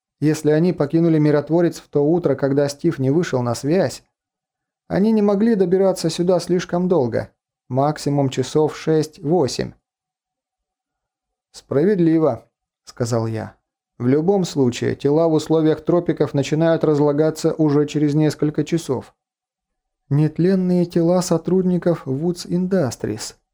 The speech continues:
пробормотала Кэт. "Разорванные, но нетленные. Это что, работа великого бога Айтумайрана?" "Какой он нахрен бог?"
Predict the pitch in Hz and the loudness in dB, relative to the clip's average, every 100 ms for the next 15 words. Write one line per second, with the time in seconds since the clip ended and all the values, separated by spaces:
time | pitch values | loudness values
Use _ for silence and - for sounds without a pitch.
0 | _ _ _ - 113 117 113 117 113 113 | _ _ _ -6 -2 0 0 -2 -2 -2
1 | - 120 - _ _ _ _ _ _ _ | -4 -6 -8 _ _ _ _ _ _ _
2 | 135 120 117 113 143 160 160 165 160 156 | -8 -4 -4 -4 -2 0 2 2 2 0
3 | 151 160 160 165 - 190 165 120 113 107 | 0 0 0 0 0 0 0 -2 -6 -10
4 | - _ _ _ _ _ _ _ 127 - | -14 _ _ _ _ _ _ _ -8 -6
5 | 131 - 117 117 135 160 139 151 165 165 | -6 -6 -4 -2 -2 0 2 2 2 2
6 | 151 127 156 165 165 - 151 151 156 147 | 0 2 0 0 -2 0 0 0 2 2
7 | 139 175 220 135 - _ _ _ _ _ | 2 0 -2 -4 -8 _ _ _ _ _
8 | 127 123 196 196 190 180 180 185 180 135 | -8 0 2 4 2 2 0 0 2 0
9 | 104 - | -2 -8